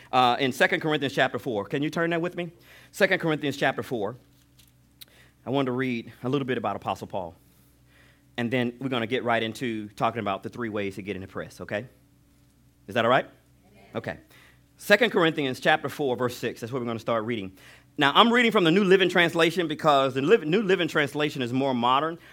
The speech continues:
Speaker 1: Um, when this book was actually written, they, it was, they was cons-, they considered it more of a paraphrase,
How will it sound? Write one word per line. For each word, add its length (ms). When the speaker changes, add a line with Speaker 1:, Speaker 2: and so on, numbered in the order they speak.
Speaker 1:
Um, 440
when 140
this 180
book 240
was 120
actually 360
written, 360
they, 180
it 180
was, 180
they 160
was 160
cons-, 240
they 120
considered 420
it 100
more 140
of 80
a 40
paraphrase, 800